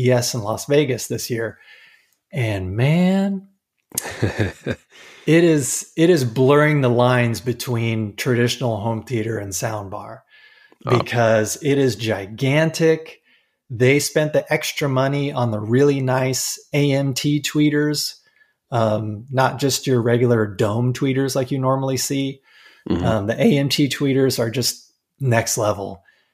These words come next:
Speaker 1: And the surround speakers are huge. Um, the, I mean, it, it does still have to rely on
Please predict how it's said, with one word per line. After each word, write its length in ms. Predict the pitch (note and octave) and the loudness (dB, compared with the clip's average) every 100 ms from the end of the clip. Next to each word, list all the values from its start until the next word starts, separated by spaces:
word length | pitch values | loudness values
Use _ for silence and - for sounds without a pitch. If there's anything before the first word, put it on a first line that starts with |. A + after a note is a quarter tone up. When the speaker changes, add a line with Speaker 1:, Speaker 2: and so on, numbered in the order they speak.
| _ _ - | _ _ -6
Speaker 1:
And 500 | A2+ G#2+ G#2+ G#2 G2+ A2+ C#3+ | -2 0 0 -2 -4 -8 -6
the 240 | A2 G2+ | -2 0
surround 600 | - - G#2 A2 C#3+ D3+ | 0 -4 -2 0 2 2
speakers 520 | - D#3 C#3+ D3+ C#3+ | 0 -2 0 2 2
are 100 | D3+ | 0
huge. 800 | C3+ - C#3+ C#3+ C#3 C#3 B2+ - - _ _ _ _ _ _ | -2 -2 0 0 0 -2 -6 -10 -14 _ _ _ _ _ _
Um, 480 | A#2+ A2 G#2 G2+ G#2+ | -4 -2 -2 -6 -4
the, 460 | A#2+ A2+ A2+ A2+ - - - - | 0 2 0 -4 -10 -20 -14 -2
I 60 | D#3+ | 2
mean, 140 | E3+ | 4
it, 180 | E3 F3+ | 2 2
it 160 | D3 | 2
does 280 | F3+ G3 G#3+ | 4 4 4
still 340 | - - G3 F#3+ | 0 2 2 2
have 300 | - E3 - | 0 -4 -4
to 80 | D#3+ | -2
rely 600 | C#3+ B2+ B2 B2+ C3 C3 | 0 0 0 0 0 -2
on 520 | C3 A#2+ A#2+ A#2 A#2 | -4 -4 -2 -6 -8